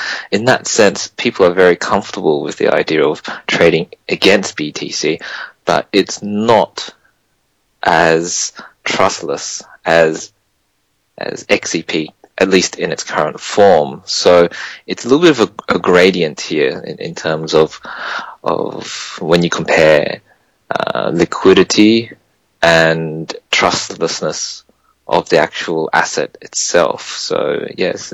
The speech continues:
in some ways they compete, in some ways they complement each other, because you can obviously trade against X C P and X B T C against each other, and you get that, uh, really frictionless,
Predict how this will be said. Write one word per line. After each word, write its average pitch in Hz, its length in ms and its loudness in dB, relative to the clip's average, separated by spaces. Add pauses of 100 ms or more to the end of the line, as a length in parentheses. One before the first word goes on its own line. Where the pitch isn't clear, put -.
(100)
in 143 200 6
some 139 160 4
ways 113 200 6
they 104 80 8
compete, 95 460 -2
in 90 120 -6
some 95 360 0
ways 87 560 -2
they 82 340 2 (280)
complement - 480 -6
each - 180 -8
other, 80 160 -4
because 82 440 2
you 82 60 -4
can 85 160 -8
obviously 87 560 -2 (400)
trade 165 300 4
against 92 640 0
X 80 220 -6
C 82 120 -10
P 80 240 -6
and 82 300 -6
X - 220 0
B 82 140 -2
T 80 200 -4
C 80 320 2
against - 400 2
each - 220 -2
other, - 380 -4 (300)
and 78 160 0
you 78 100 -4
get - 300 2
that, - 580 -2
uh, - 300 -8 (140)
really 85 280 6
frictionless, - 760 -2